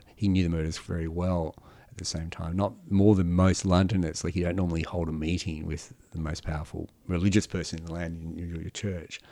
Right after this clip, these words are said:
about the murders, um,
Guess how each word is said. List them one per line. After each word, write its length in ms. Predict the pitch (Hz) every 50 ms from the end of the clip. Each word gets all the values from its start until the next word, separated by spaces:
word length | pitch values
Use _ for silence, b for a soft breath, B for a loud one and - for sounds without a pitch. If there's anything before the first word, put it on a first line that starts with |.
| B B B B B B B B -
about 380 | - - - 90 87 87 -
the 80 | - 76
murders, 640 | 78 80 80 82 87 82 73 71 71 65 - - - _ b b b b b b b b b b b b b b -
um, 320 | - 87 87 85 - -